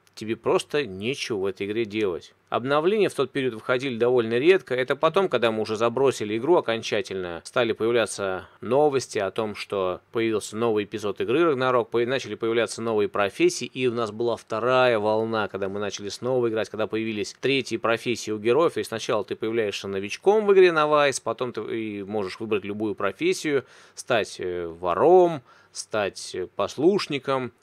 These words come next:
стать, э, мечником, кто там ещё-то был, уж не помню. Вот, и после этого можно было получить ещё одну профессию, то есть стать из мечника, можно было стать крестоносцем или рыцарем, можно было стать из вора,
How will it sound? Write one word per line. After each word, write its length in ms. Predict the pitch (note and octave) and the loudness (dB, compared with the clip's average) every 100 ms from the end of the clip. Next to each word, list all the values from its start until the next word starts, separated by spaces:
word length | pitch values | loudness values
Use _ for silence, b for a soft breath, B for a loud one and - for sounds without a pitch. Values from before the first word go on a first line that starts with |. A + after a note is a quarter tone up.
| - | -14
стать, 560 | - - G#2+ G2 - - | -8 -2 -2 -2 -8 -6
э, 420 | G2 F#2 F2+ F2+ | -4 -2 -4 -6
мечником, 920 | F#2 D3 F#3+ - C#3+ C3+ C3+ C3+ B2 - - | -2 0 2 0 -6 -4 -2 -2 -4 -12 -8
кто 140 | A#2 | -8
там 180 | - G#2 | -6 -6
ещё-то 320 | G2+ A2 F#2+ | -6 -8 -4
был, 140 | F#2+ | -4
уж 160 | F#2 - | -4 -6
не 60 | G#2+ | -4
помню. 380 | A2+ F#2 F2 - | -4 -2 -6 -6
Вот, 260 | G#2 G#2 G2+ | 0 0 0
и 60 | |
после 320 | - C#3 - | 0 0 2
этого 160 | G3+ C3+ | 2 2
можно 240 | C3+ C#3 | 2 0
было 180 | B2+ D3 | 0 0
получить 380 | C3+ C3+ B2+ C#3+ | 0 -4 -8 -8
ещё 240 | C3+ D3+ | -4 0
одну 160 | B2 G#2 | 0 0
профессию, 720 | G#2 G#2+ - A#2 - - F#2 | -2 -2 -2 -4 -4 -6 -6
то 100 | - | -4
есть 140 | F#2+ - | -4 -4
стать 260 | G#3 - | -6 -6
из 300 | G#2 G2 F2+ | -8 -6 -6
мечника, 520 | F#2 G#2+ A2 - - | -4 -2 -4 -6 -10
можно 220 | F#2+ F#2+ G2 | -8 -6 -6
было 140 | G2+ | -6
стать 180 | G2+ F#2 | -6 -6
крестоносцем 800 | G#2 - G2+ G#2 G#2+ - F#2+ F#2+ | -8 -4 -4 -2 -4 -6 -8 -6
или 120 | F#2+ | -4
рыцарем, 640 | F#2+ - - E3+ E3 D3+ - | -2 -2 -2 -2 0 -2 -8
можно 380 | A2+ A#2+ G#2+ A2 | -6 -4 -4 -4
было 220 | A2 G2+ | -2 -4
стать 380 | - A2 - G2 | -2 -4 -4 -8
из 220 | G#2 G2+ | -8 -2
вора, 540 | A2 G#2+ G#2+ G2+ F#2 | 0 4 6 4 2